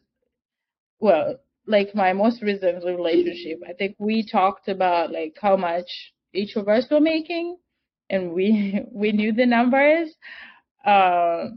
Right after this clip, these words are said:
do you guys, first of all, do you, do you guys, are you guys okay with disclosing that amount, the,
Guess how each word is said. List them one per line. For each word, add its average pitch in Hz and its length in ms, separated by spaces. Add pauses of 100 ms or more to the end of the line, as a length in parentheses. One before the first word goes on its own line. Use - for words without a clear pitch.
do 214 80
you 233 140
guys, 240 220 (100)
first 220 220
of 196 80
all, 151 340
do 208 80
you, 202 180 (240)
do 214 80
you 214 100
guys, 190 340 (580)
are 220 60
you 247 180
guys 233 260
okay 214 300
with 196 180
disclosing 196 680
that 180 200
amount, 165 480 (100)
the, 196 160